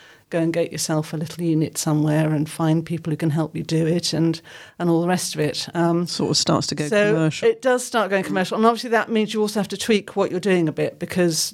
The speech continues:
Speaker 1: you know, I mean, buying things in scale is different. Um, and just accessibility, consistent acce-,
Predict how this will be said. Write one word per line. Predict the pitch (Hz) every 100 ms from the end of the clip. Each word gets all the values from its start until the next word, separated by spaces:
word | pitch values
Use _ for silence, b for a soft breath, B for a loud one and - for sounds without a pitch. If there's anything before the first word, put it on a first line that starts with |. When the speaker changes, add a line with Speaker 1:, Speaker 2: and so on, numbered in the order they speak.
| -
Speaker 1:
you | 160
know, | 160 170 185 -
I |
mean, | 185 170
buying | 180 170
things | 165 170 165
in | 170
scale | - - 170 165
is | 160 160
different. | 165 - 165 156 - - -
Um, | 156 160 160 165 B B B -
and | 175
just | 208 -
accessibility, | 185 - - 190 - 160 180 180 180
consistent | - 190 - 220 - 170 -
acce-, | - 175 160